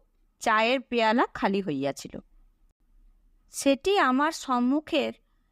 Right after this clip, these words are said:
টি পায়ার উপর পড়িয়াছিল। ঘরখানি ইংরেজি ফ্যাশনের। ঘরের মেঝে মাদুর মোড়া, চেয়ার, টেবিল, কৌচে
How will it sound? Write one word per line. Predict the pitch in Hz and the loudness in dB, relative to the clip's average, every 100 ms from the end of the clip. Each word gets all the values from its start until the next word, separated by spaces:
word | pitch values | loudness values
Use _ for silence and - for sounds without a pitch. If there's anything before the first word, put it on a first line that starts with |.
| _ _ | _ _
টি | 254 254 269 | -4 -2 -2
পায়ার | 302 285 302 294 | 2 2 2 0
উপর | 277 339 427 | 0 -2 -4
পড়িয়াছিল। | 233 185 170 160 - - - _ _ _ _ _ _ _ _ _ _ _ _ _ - | -4 -2 -2 -4 -8 -14 -16 _ _ _ _ _ _ _ _ _ _ _ _ _ -12
ঘরখানি | 208 226 240 339 392 466 | 0 0 0 -2 0 2
ইংরেজি | 269 240 233 202 | 2 2 0 -2
ফ্যাশনের। | 208 160 - 147 147 - _ _ _ _ _ _ _ _ _ _ _ _ - | -2 -4 -4 -8 -8 -12 _ _ _ _ _ _ _ _ _ _ _ _ -14
ঘরের | 190 208 214 277 | -4 0 2 2
মেঝে | 254 247 214 269 269 254 | 2 2 0 0 2 2
মাদুর | 220 202 202 202 | 2 0 0 -2
মোড়া, | 170 151 160 - _ _ _ _ _ - | -2 -4 -6 -14 _ _ _ _ _ -8
চেয়ার, | 233 233 240 240 - | -2 0 2 0 0
টেবিল, | 226 214 220 240 233 - - | 0 0 0 0 -2 -4 -2
কৌচে | 220 226 - 233 226 | 0 0 -2 0 0